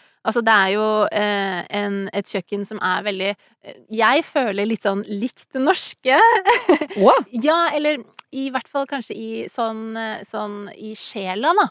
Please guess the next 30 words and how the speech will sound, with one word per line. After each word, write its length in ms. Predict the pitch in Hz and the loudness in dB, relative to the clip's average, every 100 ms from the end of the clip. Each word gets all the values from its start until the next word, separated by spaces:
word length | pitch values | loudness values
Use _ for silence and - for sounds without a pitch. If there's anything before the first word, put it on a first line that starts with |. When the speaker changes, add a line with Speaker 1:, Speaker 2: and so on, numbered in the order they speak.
| - _ _ 226 | -4 _ _ -4
Speaker 1:
ved 160 | 214 | 2
at 180 | 202 - | 2 2
man, 380 | 220 208 208 208 | 0 0 0 -6
det 240 | 208 220 | -6 -2
handler 360 | 247 220 190 196 | -2 -2 -2 -2
jo 60 | |
veldig 220 | 202 175 175 | 0 -2 -4
mye 160 | 175 | -6
om 80 | 175 | -6
sånn 300 | 190 175 175 | -6 -6 -8
lokale 560 | 185 - - - 180 180 269 254 240 | -10 -4 -4 -4 -8 0 2 4 2
råvarer, 640 | 233 226 220 226 226 226 220 - _ _ - | 2 4 4 4 2 0 -2 -10 _ _ -8
eh, 480 | 190 185 175 175 175 | -6 -4 -4 -4 -6
om 180 | 196 - - | -8 -10 -6
enkle 600 | 254 214 180 - - 226 | 0 0 0 -6 -4 -2
smaker, 480 | 247 214 180 247 254 | 2 2 2 2 4
altså 340 | 202 214 208 208 | 2 2 -2 -2
til 120 | - 240 | -4 -6
forskjell 320 | 226 175 170 | -6 -6 -6
fra 120 | 190 | -6
for 80 | 190 | -6
eksempel 320 | 190 180 196 | -8 -8 -10
asiatisk, 640 | - 220 190 175 - 285 | -8 -4 -2 -2 -4 0
der 100 | 262 | 2
hvor 60 | 202 | 2
det 60 | 190 | 0
er 60 | 185 | -2
veldig 160 | 196 | -4
mye 100 | 190 | -6
sånn 180 | 190 190 | -4 -6